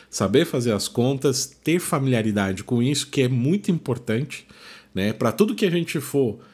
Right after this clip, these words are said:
é, fazendo um parênteses aqui, pra tudo que a gente for pensar em prova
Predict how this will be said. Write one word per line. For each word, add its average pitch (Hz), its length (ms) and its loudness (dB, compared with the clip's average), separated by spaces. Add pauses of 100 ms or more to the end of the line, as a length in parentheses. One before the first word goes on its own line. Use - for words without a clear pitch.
(160)
é, 107 200 -2
fazendo 123 300 2
um 139 40 -2
parênteses 120 600 0
aqui, 151 380 -4 (420)
pra 123 140 -2
tudo 202 160 -2
que 214 80 -2
a 196 40 4
gente 202 180 0
for 175 120 -2
pensar 135 580 -2
em 110 160 -2
prova 185 720 0